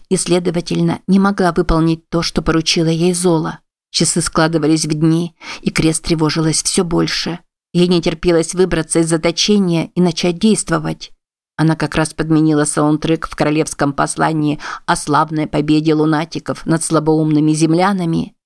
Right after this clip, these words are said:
когда услышала в коридоре тяжёлые шаги и замерла. Кто-то остановился у двери. Крес выключила портскрин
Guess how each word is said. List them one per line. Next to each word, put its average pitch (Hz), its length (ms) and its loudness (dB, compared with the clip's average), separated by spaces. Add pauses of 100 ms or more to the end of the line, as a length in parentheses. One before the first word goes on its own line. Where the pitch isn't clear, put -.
когда 170 340 0
услышала 165 480 -2
в - 80 -20
коридоре 160 500 0
тяжёлые 156 520 0
шаги 156 400 -2
и 160 40 2
замерла. 170 640 0 (540)
Кто-то 160 400 -4
остановился 156 720 -2
у 175 40 0
двери. 160 500 -2 (420)
Крес 175 260 0
выключила 165 480 0
портскрин 175 640 -2